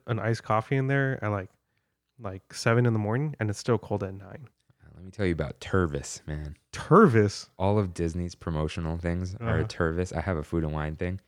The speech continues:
Speaker 2: Uh,
Speaker 1: Oh, you're talking about, like, their insulated, insulated
Speaker 2: yeah, it's the
Speaker 1: bottles?
Speaker 2: same thing, man, except it
Speaker 1: Yeah.
Speaker 2: was, like, probably cost less and has Disney branding on it and the
Speaker 1: Uh,
Speaker 2: coffee top.
Speaker 1: I'm gonna put a sticker on this one.
Speaker 2: But, uh, yeah, thermo flask. It's, uh, twenty dollars for two forty ounces as opposed to
Speaker 1: <laughs>
Speaker 2: forty-five dollars
Speaker 1: That
Speaker 2: for
Speaker 1: is,
Speaker 2: one.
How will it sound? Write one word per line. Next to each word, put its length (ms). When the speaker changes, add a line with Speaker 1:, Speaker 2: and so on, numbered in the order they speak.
Speaker 2:
Uh, 100
Speaker 1:
Oh, 320
you're 120
talking 160
about, 80
like, 140
their 180
insulated, 400
insulated 320
Speaker 2:
yeah, 60
it's 100
the 60
Speaker 1:
bottles? 120
Speaker 2:
same 200
thing, 260
man, 220
except 300
it 60
Speaker 1:
Yeah. 60
Speaker 2:
was, 160
like, 220
probably 300
cost 280
less 220
and 100
has 180
Disney 360
branding 420
on 160
it 120
and 200
the 60
Speaker 1:
Uh, 40
Speaker 2:
coffee 280
top. 300
Speaker 1:
I'm 60
gonna 60
put 80
a 60
sticker 340
on 100
this 160
one. 100
Speaker 2:
But, 440
uh, 360
yeah, 200
thermo 380
flask. 420
It's, 220
uh, 220
twenty 260
dollars 400
for 160
two 180
forty 320
ounces 380
as 160
opposed 240
to 80
Speaker 1:
<laughs> 240
Speaker 2:
forty-five 240
dollars 320
Speaker 1:
That 80
Speaker 2:
for 60
Speaker 1:
is, 80
Speaker 2:
one. 240